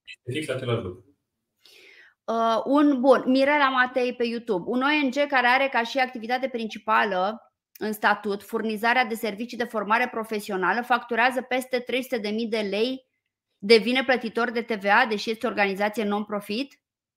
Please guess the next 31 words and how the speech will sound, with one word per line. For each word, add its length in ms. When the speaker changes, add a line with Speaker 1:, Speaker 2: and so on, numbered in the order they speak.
Speaker 1:
Uh, 320
să 180
știi 220
că 80
întrebarea 500
este 260
foarte 540
bună 280
și 240
profit 340
de 60
ocazia 500
asta 220
să 80
menționez 580
lucru, 380
că, 420
următorul 380
lucru, 180
și 120
anume, 360
în 200
situația 540
în 80
care, 400
deci, 200
o, 60
o, 320
o, 80
o, 280
cum 200